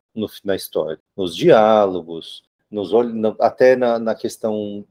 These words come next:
do feminismo, tem muito disso.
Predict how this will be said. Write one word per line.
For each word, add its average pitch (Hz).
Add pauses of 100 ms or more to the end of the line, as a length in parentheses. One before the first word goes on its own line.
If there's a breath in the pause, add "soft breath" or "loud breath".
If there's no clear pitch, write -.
do 107
feminismo, 107 (280)
tem 226
muito 131
disso. -